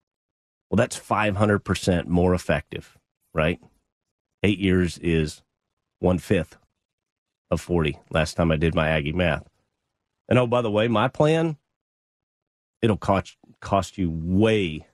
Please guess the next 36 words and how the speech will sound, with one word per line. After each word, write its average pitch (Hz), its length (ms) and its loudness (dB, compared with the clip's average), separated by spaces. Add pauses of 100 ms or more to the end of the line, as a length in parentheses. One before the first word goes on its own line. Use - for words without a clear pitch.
(200)
way 110 480 2
less 82 520 -2 (280)
than 90 120 2
the 82 80 2
four 95 280 2
oh 90 60 2
one 85 260 0
K 85 300 -2
save 87 360 -2
and 82 80 -2
hope 85 220 -2
you 85 60 -6
can 80 140 -2
retire 76 540 0 (500)
program. 78 420 -2 (480)
My 139 180 2
plan 143 440 -2
is 104 360 0
a 90 200 2
discount 143 800 0
and 131 240 2
a 127 100 2
time 104 340 0
saver. 82 300 -2
What's 95 280 -2
not 117 220 2
to 95 60 -4
like 82 240 0
about 73 260 -4
that? - 180 -10 (1900)
So 123 120 2
if 107 100 0
you've 127 100 2
got 127 180 2
any 135 140 -4
questions, 131 760 -4